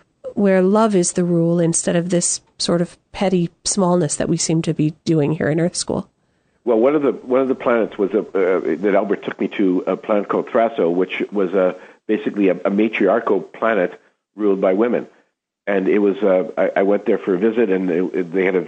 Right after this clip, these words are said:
Speaker 2: sort of very modern society with ultra-modern buildings and flying cars and moving sidewalks and so on. And I met with the empress there. Her name was Marpesia, and she was elected, uh, by the common vote of all the women on the planet. Um,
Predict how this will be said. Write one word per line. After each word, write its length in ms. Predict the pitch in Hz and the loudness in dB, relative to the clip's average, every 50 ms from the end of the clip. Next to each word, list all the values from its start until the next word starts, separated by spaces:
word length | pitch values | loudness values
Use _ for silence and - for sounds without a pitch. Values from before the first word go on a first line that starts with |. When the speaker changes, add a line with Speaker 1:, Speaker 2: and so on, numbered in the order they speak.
| - - | -6 -6
Speaker 2:
sort 120 | - 101 | -4 -4
of 80 | 90 82 | -2 0
very 200 | 98 107 107 98 | 0 0 0 0
modern 580 | 95 98 98 101 104 104 101 95 95 95 92 - | 0 0 0 0 0 0 0 -2 -2 -4 -8 -12
society 440 | - 95 - - 113 104 107 104 104 | -16 -12 -6 -2 0 0 2 2 0
with 180 | 92 90 87 - - - - - - | 0 0 -2 -4 -6 -8 -6 -2 -2
ultra-modern 760 | 92 107 - - 104 95 98 95 98 98 98 95 98 95 92 | -2 -2 -2 -2 -2 -2 0 0 0 0 0 -2 -2 -4 -2
buildings 480 | 87 107 104 104 101 104 104 104 92 95 | 0 0 0 2 0 0 0 0 -2 -2
and 180 | 90 87 87 - _ _ _ _ _ - | -2 -4 -4 -8 _ _ _ _ _ -2
flying 320 | 120 110 104 104 107 98 | 0 0 0 0 -2 -2
cars 400 | - 113 107 107 107 107 101 87 | -2 0 0 2 2 0 0 -2
and 120 | 95 90 | -2 -2
moving 280 | 98 110 110 101 101 92 - | 0 0 0 0 -2 -4 -2
sidewalks 500 | - 110 107 104 104 107 98 95 - - | -2 0 0 0 0 0 -2 -2 -2 -4
and 100 | 98 85 - | -8 -4 -2
so 180 | 113 113 98 | 0 0 0
on. 140 | 87 92 98 - - - - _ _ _ _ _ _ _ _ _ _ _ _ _ _ _ | 0 -2 -4 -6 -12 -20 -20 _ _ _ _ _ _ _ _ _ _ _ _ _ _ _
And 200 | - 104 110 107 - - - _ - | -8 -6 -6 -8 -10 -20 -18 _ -4
I 80 | 101 104 | -2 0
met 240 | 107 120 120 - - | 0 0 0 0 -2
with 100 | 120 - | -2 0
the 180 | 113 113 113 | 2 2 2
empress 260 | 123 127 - 131 117 - | 2 0 -2 -4 -4 -2
there. 160 | - 117 95 85 | -2 -2 -2 0
Her 120 | 92 98 | -2 0
name 180 | 98 104 101 95 | 0 0 0 -2
was 120 | 98 82 | -4 -4
Marpesia, 680 | 95 95 92 92 - - 143 139 - - 80 73 - - - - - _ _ | -4 -4 -4 -4 -2 -2 -2 0 0 0 0 0 -2 -6 -14 -20 -20 _ _
and 120 | - 87 - | -16 -14 -8
she 100 | - 117 | -6 -4
was 120 | 107 95 | -4 -2
elected, 520 | 113 98 101 110 110 - 110 98 85 - 104 | 0 0 0 0 0 0 -2 -2 -2 0 0
uh, 160 | 98 95 95 | 0 0 0
by 340 | 92 87 95 95 98 95 92 | 0 0 0 0 2 0 0
the 360 | 90 92 90 87 90 92 90 - _ _ - 64 60 _ _ _ | 0 0 0 0 0 -2 -4 -8 _ _ -20 -20 -20 _ _ _
common 320 | - - 120 113 110 104 95 | -8 -4 -2 -2 -2 -2 0
vote 220 | 98 110 110 98 | 0 0 0 0
of 80 | 95 101 | 0 0
all 140 | 98 98 | 0 0
the 60 | 98 110 | 0 0
women 320 | 98 110 113 120 117 101 | 2 2 2 2 0 0
on 100 | 98 92 | 0 -2
the 80 | 87 - | -2 -4
planet. 440 | - - 123 127 113 82 - - - _ _ _ _ _ _ _ - | -2 -2 0 0 0 -2 -4 -6 -10 _ _ _ _ _ _ _ -6
Um, 300 | 104 104 98 95 95 - | -2 -2 0 0 -2 -4